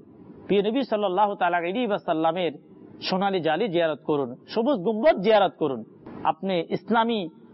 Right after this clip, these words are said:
কিতাব অধ্যয়ন করুন। এর দ্বারা আল্লাহ তাবারক ওয়া তাআলা যে চোখ দিয়েছে নিয়ামত, এই নিয়ামতের শুকর আদায় হবে। কিয়ামতের দিন প্রত্যেকটা নিয়ামতের ব্যাপারে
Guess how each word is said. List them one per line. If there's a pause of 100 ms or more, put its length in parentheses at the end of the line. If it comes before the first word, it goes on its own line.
(160)
কিতাব (520)
অধ্যয়ন
করুন। (680)
এর
দ্বারা (400)
আল্লাহ
তাবারক
ওয়া
তাআলা (520)
যে (160)
চোখ
দিয়েছে
নিয়ামত, (420)
এই
নিয়ামতের (260)
শুকর
আদায়
হবে। (340)
কিয়ামতের
দিন
প্রত্যেকটা (440)
নিয়ামতের
ব্যাপারে